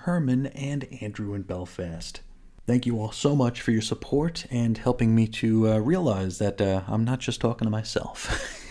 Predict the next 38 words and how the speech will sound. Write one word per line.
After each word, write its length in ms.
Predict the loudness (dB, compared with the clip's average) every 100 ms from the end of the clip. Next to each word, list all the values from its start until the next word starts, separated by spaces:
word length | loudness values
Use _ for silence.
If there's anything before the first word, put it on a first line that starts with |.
| -16
<laughs> 80 | -4
You 180 | -2 2
know, 120 | 2
sometimes, 560 | 2 2 4 4 2 0 -12 -14 -16 -16 -18 -12 2
sometimes 460 | 6 10 10 8
it 100 | 4
feels 240 | 2 0 0
that 140 | 2
way. 100 | 2
When 140 | 2
it's 100 | 4
just 160 | 6 8
me 200 | 10 10
in 60 | 10
a 80 |
room 400 | 10 10 8 6
talking 320 | 6 6 6 2
into 220 | 0 0
a 40 |
microphone, 520 | 0 -2 -4 -4 -2
it 180 | -2 -2
sometimes 440 | 0 0 0 -2 -2
feels 440 | -2 -2 -4 -6
like, 220 | -8 -6
uh, 240 | -6 -6 -8 -12 -20 -20 -20 -20 -20 -6
you 100 | 0
know, 60 | 2
you're 160 | 2 0
slowly 520 | 0 6 6 6 4
or 200 | 2 2
rapidly 600 | 4 4 2 -2 -2 -4 -2
losing 320 | -2 0 -2
your 120 | -2
mind. 400 | -2 -2 -4 -8 -6
It's, 420 | -6 -4 -8 -10 -14 -20 -16
it's 220 | -10 -4 -2
a 60 |
thing. 320 | 0 0 0